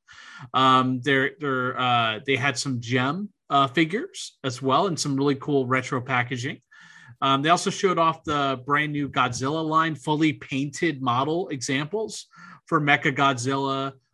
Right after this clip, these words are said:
um, nineteen eighty-nine Godzilla, um, I think Godzilla from Destroya, um, and Biolante. Um, Biolante was almost all put together, but a couple tentacles weren't matched yet because they're,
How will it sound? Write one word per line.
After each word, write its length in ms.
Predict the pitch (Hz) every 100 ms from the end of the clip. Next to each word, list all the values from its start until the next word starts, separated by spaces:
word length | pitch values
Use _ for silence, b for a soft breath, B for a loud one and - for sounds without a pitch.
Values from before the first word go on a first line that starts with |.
| -
um, 240 | 123 120 123
nineteen 300 | 139 120 147
eighty-nine 360 | 135 131 135
Godzilla, 640 | 135 127 127 131 131 135 127 _ _ 117
um, 180 | 123
I 80 | 127
think 240 | 123 143 123
Godzilla 480 | 127 120 139 135
from 360 | 127 139 123 120
Destroya, 720 | 120 113 - 139 135 151 170 - _ _ _
um, 280 | 131 127 127 -
and 240 | 135 123
Biolante. 720 | 131 127 123 123 120 117 - _ _ _ _ _ _ _ _ -
Um, 280 | 131 127
Biolante 600 | 123 160 156 160 156 180
was 280 | 143 131 - -
almost 400 | 190 240 226 180
all 140 | 160
put 200 | 160 165
together, 380 | 143 135 135 135
but 200 | 120 117
a 40 |
couple 300 | - 156 147
tentacles 560 | 120 143 135 123 135 117
weren't 200 | 127 123
matched 300 | 131 123 -
yet 160 | 135 123
because 280 | 120 135 123
they're, 200 | 127